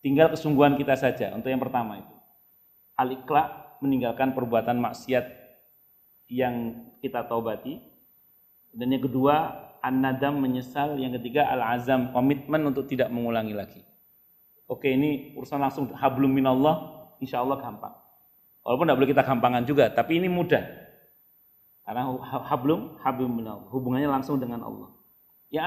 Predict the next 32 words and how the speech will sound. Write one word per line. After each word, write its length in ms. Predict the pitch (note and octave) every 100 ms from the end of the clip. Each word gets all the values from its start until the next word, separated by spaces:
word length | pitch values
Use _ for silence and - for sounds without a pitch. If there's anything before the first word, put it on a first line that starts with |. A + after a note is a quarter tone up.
| F3
agak 120 | E3
ruwet 180 | F3+ G3 F#3
itu 160 | G#3
yang 120 | G#3 G3+ - -
berikutnya 400 | D3+ D3 E3+ D#3
tadi 240 | C#3+ B2 A#2
itu. 80 | - C#3+ C3 C3+ - -
<laughs> 640 | _ _ _ _ _ C3
Yang 200 | D3+ D3+
keempat 440 | C#3+ D3 - D#3+ -
dan 160 | C3
yang 80 | C3+
kelima 400 | C3+ C#3+ C3+ A#2+
tadi 280 | A2+ A2 G2+
itu. 120 | - - _ _ _ _ _ -
Kalau 400 | C3+ C#3+ F#3 -
kesalahan 720 | F#3+ D3 C#3+ C#3 C3+ C3 A#2
itu 400 | A2+ - F3 F#3+
berkaitan 640 | C#3+ B2+ B2+ B2 D3 D#3+
dengan 560 | C#3 B2 C3+ D3+ F#3 - -
hablum 880 | C#3 - - B2+ B2+ C3+ C3 B2
minan 480 | A#2+ A#2 G#2+ G2+ G2
nas. 240 | G2 G2 - _ _ _ _ _ _ _ _ _ _ _ _ _ _ _ _ _
Pertama 560 | D3 C#3 D3+ E3 G#3+ G#3
kan 80 | G3+
tadi 160 | G3+
harus 320 | C#3+ D3 D#3+
minta 240 | D3+ D3 C#3+
maaf 560 | C3 C3+ D3 C#3+ -
kalau 240 | C3 C3 C3
terkait 320 | C3 C#3 C3+
dengan 320 | B2+ C#3 D#3+